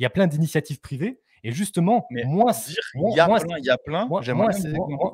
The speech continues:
Speaker 1: moins s'il y a d'initiatives privées, moins s'il y a d'initiatives publiques, plus il y a du privé, de l'argent dans la poche des gens pour faire des trucs énormes, mec. Il y a, il y a les, quand, quand, quand Elon Musk, il envoie plein de satellites, euh, dans l'espace, euh, quand, quand il y a des, euh, quand il y a des gens, euh, qui, avec de l'argent privé qui construisent des, des, euh,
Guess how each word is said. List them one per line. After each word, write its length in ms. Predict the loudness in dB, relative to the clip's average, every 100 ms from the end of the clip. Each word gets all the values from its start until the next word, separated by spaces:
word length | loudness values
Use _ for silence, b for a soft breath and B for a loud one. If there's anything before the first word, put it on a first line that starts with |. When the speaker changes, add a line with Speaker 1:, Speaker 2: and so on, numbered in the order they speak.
| 2
Speaker 1:
moins 80 | 0
s'il 140 | 2
y 20 |
a 40 | -2
d'initiatives 560 | -2 -4 -4 -8 -12
privées, 420 | -16 -12 -6 -6 -8 _ _ 0
moins 80 | 0
s'il 80 |
y 40 | 0
a 20 |
d'initiatives 420 | -2 -4 -6 -10
publiques, 480 | -12 -6 -4 -6 -14 -6
plus 220 | -6 -4
il 20 |
y 20 |
a 40 | -6
du 120 | -6
privé, 380 | -12 -10 -8 -6
de 60 |
l'argent 200 | -6 -6
dans 60 | -6
la 80 | -6
poche 160 | -6
des 100 | -10
gens 220 | -8 -8 -10 b b -20
pour 80 | -6
faire 140 | -4
des 80 | -4
trucs 240 | -6 -2
énormes, 320 | 2 2 2
mec. 240 | -2 -2 -4 -10 B B B
Il 20 |
y 40 | 0
a, 240 | 2 0 B B -2
il 60 |
y 20 |
a 80 | -2
les, 100 | -2
quand, 200 | -2 -2 0
quand, 160 | 0 0
quand 100 | 0
Elon 160 | -2 0
Musk, 280 | 0 -2 -4
il 60 |
envoie 220 | -6 -6
plein 100 | -6
de 60 | -6
satellites, 460 | -6 -8 -8 -8 -8
euh, 120 | -6
dans 140 | -6
l'espace, 720 | -6 -4 0 2 2 0 -4
euh, 100 | -6
quand, 400 | -4 -2 0 -2 -4 b b b
quand 120 | -4
il 80 | -2
y 20 |
a 60 | -2
des, 180 | -2
euh, 140 | 0 -2
quand 100 | -2
il 80 | -2
y 20 |
a 40 |
des 120 | -2
gens, 360 | 0 2 2 2
euh, 40 |
qui, 200 | 0 -2
avec 200 | 0 0
de 80 | 2
l'argent 240 | 4 4 2
privé 260 | 0 -4
qui 100 | -2
construisent 400 | -6 -6 -6 -6
des, 180 | -4 -6
des, 160 | -6 -4
euh, 220 | -4